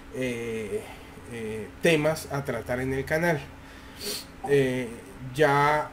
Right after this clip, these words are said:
durante la semana pasada, eh, estuve editando un video sobre las preguntas y respuestas de la primera parte de preguntas y respuestas sobre Windows I O T.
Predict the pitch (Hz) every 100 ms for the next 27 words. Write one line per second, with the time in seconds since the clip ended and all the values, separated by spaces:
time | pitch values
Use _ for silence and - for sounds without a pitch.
0 | - - - 160 151 170 160 151 143 139
1 | 131 135 151 151 143 143 156 160 - -
2 | - 131 131 123 127 - - 143 139 147
3 | 160 147 - 139 143 120 139 131 131 143
4 | 151 156 156 151 156 165 190 - - -
5 | - 151 143 131 127 - 135 123 139 139
6 | 143 151 160 - 143 135 - - 127 123
7 | - 147 139 143 135 123 117 113 104 -
8 | - - - - - - - 131 113 143
9 | 156 147 139 139 139 175 185 170 143 113
10 | 127 120 123 156 147 156 120 110 - 127
11 | 123 - 147 139 151 139 131 120 117 110
12 | 127 127 135 147 151 143 139 143 139 208